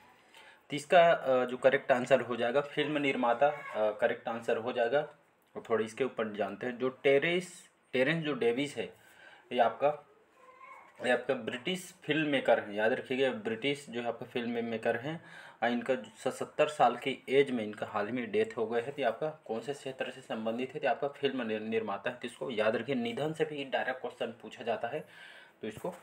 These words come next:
याद रखिएगा। नेक्स्ट क्वेश्चन देख, अगला question देखते हैं, हाल ही में सभी सरकारी स्कूलों में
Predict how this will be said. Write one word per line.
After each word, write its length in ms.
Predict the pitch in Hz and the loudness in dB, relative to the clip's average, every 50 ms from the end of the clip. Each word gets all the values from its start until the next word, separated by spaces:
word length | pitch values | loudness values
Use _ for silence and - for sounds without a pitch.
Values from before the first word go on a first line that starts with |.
| - - | -14 -4
याद 260 | 104 104 110 113 110 110 | 0 2 4 4 4 2
रखिएगा। 540 | 110 107 - - 113 110 113 139 160 165 - _ - - _ _ _ _ _ _ - | 0 -4 -6 -8 -8 -4 -4 -4 -4 -4 -8 _ -20 -20 _ _ _ _ _ _ 0
नेक्स्ट 200 | 139 165 175 - | 0 0 0 0
क्वेश्चन 300 | - 170 - - 147 120 | -2 -4 -2 -2 -2 0
देख, 100 | 107 - - - - - - - - _ _ _ _ - | 0 -2 -4 -8 -20 -20 -20 -20 -20 _ _ _ _ 0
अगला 220 | 143 143 151 180 190 | 2 4 6 6 6
question 260 | 190 185 - 190 165 | 6 4 0 0 0
देखते 200 | 131 127 - 160 | 0 2 0 0
हैं, 80 | 160 | 2
हाल 180 | 135 131 127 135 | 4 4 4 4
ही 60 | 151 | 4
में 120 | 165 165 143 | 2 0 0
सभी 340 | - - 147 135 160 185 | 2 4 2 2 2 0
सरकारी 580 | 180 - 165 147 - - 117 117 120 143 139 - - | -2 0 0 0 2 4 4 4 4 4 0 -4 -8
स्कूलों 400 | 151 - - - - 131 127 143 | -10 -10 -10 -6 -2 2 2 2
में 140 | 131 127 110 | 2 2 -2